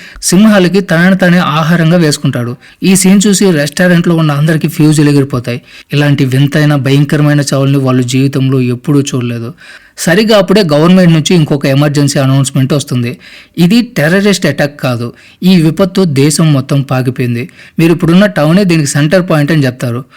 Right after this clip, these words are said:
వాళ్ళకి అప్పుడు మొత్తం అర్థమైపోతుంది, వీళ్ళు పారిపోయి వచ్చింది ఎక్కడికో కాదు, నేరుగా చావుకి ఎదురుగా వెళ్తున్నారని తెలుస్తుంది. ఆ షాక్ నుంచి జనాలు మొత్తం తేరుకోక ముందే రెస్టారెంట్లో కరెంటు మొత్తం పోతుంది. జనం తమను తాము కంట్రోల్ చేసుకోలేకపోతారు.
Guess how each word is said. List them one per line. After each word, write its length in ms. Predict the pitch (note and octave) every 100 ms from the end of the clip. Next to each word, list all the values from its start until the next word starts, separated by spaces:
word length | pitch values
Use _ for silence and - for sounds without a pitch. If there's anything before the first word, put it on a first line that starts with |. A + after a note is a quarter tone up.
| - D3
వాళ్ళకి 440 | G3+ G#3 G3+ A3+
అప్పుడు 400 | - D3+ - G3+
మొత్తం 360 | G3 F#3 G#3 G#3+
అర్థమైపోతుంది, 800 | F#3 F#3 F3+ E3 C#3+ C3 A#2+ A#2+ - _
వీళ్ళు 220 | D#3+ E3+
పారిపోయి 600 | E3 - C#3+ F3+ F#3+ G3+
వచ్చింది 300 | F3 F3+ D#3
ఎక్కడికో 400 | D#3+ C3 D3 C#3
కాదు, 320 | C3+ B2+ A#2 A#2 _ -
నేరుగా 380 | D3 D#3+ D#3 D#3+ -
చావుకి 320 | C#3+ C3+ D3 D#3+
ఎదురుగా 400 | D3+ D3 C#3+ D3
వెళ్తున్నారని 560 | C#3 C#3 C3+ C3 C3+
తెలుస్తుంది. 580 | C#3 C3 B2 B2 A#2+ A#2 - - D#3
ఆ 100 | F3+
షాక్ 320 | F#3 F#3+ A#3
నుంచి 260 | G#3+ F#3
జనాలు 420 | G3 D#3+ D#3+ F#3 F#3
మొత్తం 340 | E3+ E3 F3
తేరుకోక 440 | - D#3 D#3 D#3
ముందే 320 | D3+ D3 D#3 E3+
రెస్టారెంట్లో 640 | C3+ C3 E3 D3+ C#3 D#3
కరెంటు 380 | - C3+ C#3 C3+
మొత్తం 340 | C3 B2+ C#3
పోతుంది. 480 | B2 B2 B2 A#2+ B2+ - -
జనం 320 | C#3 D#3 E3 E3+
తమను 360 | D#3+ C#3+ D#3
తాము 240 | D3+ C#3+ C#3
కంట్రోల్ 420 | C#3+ C3+ C#3+ C3
చేసుకోలేకపోతారు. 760 | C3 - C3 B2+ B2 B2 A#2+